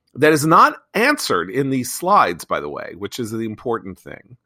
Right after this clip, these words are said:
which is, if you're vaccinated, can you spread the disease? And that is the most important aspect of the decision to make people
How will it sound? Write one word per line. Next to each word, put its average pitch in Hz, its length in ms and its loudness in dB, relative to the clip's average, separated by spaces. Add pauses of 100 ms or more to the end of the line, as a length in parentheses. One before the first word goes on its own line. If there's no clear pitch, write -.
(460)
which 117 260 -2
is, 90 460 0 (320)
if 180 220 2
you're 175 100 2
vaccinated, 104 800 0
can 139 280 2
you 127 140 -2
spread 98 380 -2
the 90 80 -6
disease? 80 720 -12 (800)
And 117 320 0 (120)
that 160 360 2
is 147 180 -2
the 143 100 4
most 170 380 4
important 151 560 0
aspect 135 640 0
of 113 220 -2
the 117 80 0
decision 117 560 -4
to 123 120 -6
make 110 300 -4
people 92 540 -6